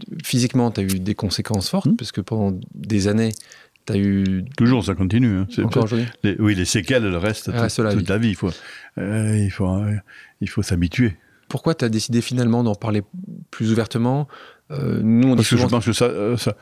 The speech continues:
Speaker 1: ça
Speaker 2: ça peut
Speaker 1: apporte les
Speaker 2: servir.
Speaker 1: gens.
Speaker 2: On peut faire sans, mais si on a eu un problème dans la vie, on peut s'en servir, euh, euh, comme quelque chose qui vous rend plus fort. Tout ce qui vous, je, je dis aussi,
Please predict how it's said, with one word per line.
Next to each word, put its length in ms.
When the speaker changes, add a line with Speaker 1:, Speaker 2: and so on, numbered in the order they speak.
Speaker 1:
ça 0
Speaker 2:
ça 200
peut 60
Speaker 1:
apporte 120
les 100
Speaker 2:
servir. 200
Speaker 1:
gens. 60
Speaker 2:
On 40
peut 100
faire 320
sans, 240
mais 300
si 120
on 80
a 100
eu 120
un 80
problème 340
dans 120
la 100
vie, 240
on 460
peut 80
s'en 160
servir, 420
euh, 380
euh, 60
comme 220
quelque 160
chose 180
qui 60
vous 60
rend 100
plus 140
fort. 180
Tout 140
ce 80
qui 80
vous, 140
je, 180
je 140
dis 180
aussi, 360